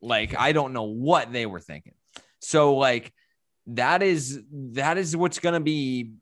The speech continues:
I think, interesting to, to see when you, uh, look at some of these contracts, but it's really just at the quarterback position. But it'll be interesting to see what the quarterback, how the quarterback market shakes out, how that affects some of these, uh, cap spaces. But it, it's just really interesting to study the numbers. And, and, uh, I,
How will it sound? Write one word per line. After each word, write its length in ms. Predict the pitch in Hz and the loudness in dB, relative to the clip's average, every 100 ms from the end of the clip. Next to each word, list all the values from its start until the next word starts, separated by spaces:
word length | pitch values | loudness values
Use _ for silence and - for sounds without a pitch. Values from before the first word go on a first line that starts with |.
| _ - | _ -10
I 100 | 123 | -4
think, 260 | 147 120 | -4 -2
interesting 500 | 127 139 143 - 135 123 | 0 0 0 -2 -6 -4
to, 260 | 143 123 | -2 -2
to 180 | - 123 | -4 -8
see 360 | - - 156 139 | -6 -4 -2 -2
when 160 | 117 | -2
you, 180 | 110 104 - 110 | -4 -8 -12 -20
uh, 380 | 78 67 92 101 | -18 -14 -10 -8
look 200 | 127 135 | -6 -6
at 60 | 120 | -4
some 140 | 139 | -2
of 60 | 120 | -2
these 160 | 110 | -6
contracts, 560 | - 131 143 131 104 - | -4 -2 0 -2 -2 0
but 180 | 233 156 | -2 -2
it's 260 | 156 185 233 | -4 -4 -2
really 240 | 233 208 | 2 2
just 220 | 123 120 | 0 -6
at 40 | 107 | -10
the 60 | |
quarterback 460 | - 110 117 127 127 | -4 0 2 2 0
position. 420 | 127 135 147 139 | -6 -4 -6 -2
But 220 | 117 101 _ - _ _ - | 0 0 _ -20 _ _ -2
it'll 100 | 151 | 2
be 120 | 170 | 2
interesting 380 | 175 185 175 160 | 2 2 0 -4
to 40 | |
see 260 | 131 156 139 | -4 -4 -2
what 180 | 131 127 | 0 -2
the 60 | |
quarterback, 480 | - 139 131 123 120 - | -2 -4 2 2 2 0
how 160 | 135 | 0
the 80 | 170 | 2
quarterback 360 | - 170 147 139 | -2 0 0 0
market 300 | 135 131 123 | -2 -4 -6
shakes 300 | 143 127 - | -4 -2 2
out, 300 | 123 117 - _ - | 2 2 -4 _ 0
how 160 | 104 | 2
that 180 | 107 127 | 4 2
affects 380 | 139 135 127 - | 2 0 0 -4
some 140 | 127 | -4
of 60 | 127 | -4
these, 380 | 123 117 110 - | -4 -4 -8 -4
uh, 240 | 107 101 104 | 0 0 0
cap 280 | - 123 | 0 0
spaces. 540 | - 131 123 123 120 - _ _ _ | 0 -2 -2 -2 -6 -8 _ _ _
But 140 | 131 127 | 2 2
it, 100 | 120 | 2
it's 220 | 143 - | -2 0
just 220 | 165 143 | -2 0
really 180 | 151 160 | 0 2
interesting 400 | 151 139 127 123 | 2 0 0 -6
to 60 | |
study 300 | 113 - 127 | -4 0 0
the 100 | 120 | 0
numbers. 340 | 117 120 110 101 | 0 0 -2 -4
And, 140 | 107 | -6
and, 180 | 92 123 | -6 -4
uh, 500 | 117 101 113 98 95 | -4 -6 -12 -14 -8
I, 160 | 104 | -8